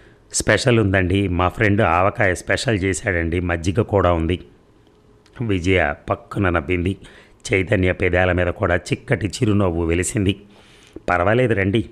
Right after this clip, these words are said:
లోపలికెళ్ళాడు. ముగ్గురు కూతుళ్లకు, రాజాకి ఒకే పంక్తిన వడ్డించింది సుశీలమ్మ. ఆ ఇంటిని, ఇంట్లో వారిని చూస్తే ఎంతో ముచ్చటేసింది. స్వేచ్ఛ, స్వాతంత్రాలతో, ఆప్యాయమైన చిలిపి తగవులతో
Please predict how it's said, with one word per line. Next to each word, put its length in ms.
లోపలికెళ్ళాడు. 800
ముగ్గురు 320
కూతుళ్లకు, 680
రాజాకి 600
ఒకే 360
పంక్తిన 440
వడ్డించింది 680
సుశీలమ్మ. 680
ఆ 100
ఇంటిని, 440
ఇంట్లో 460
వారిని 300
చూస్తే 440
ఎంతో 400
ముచ్చటేసింది. 760
స్వేచ్ఛ, 580
స్వాతంత్రాలతో, 1000
ఆప్యాయమైన 800
చిలిపి 400
తగవులతో 680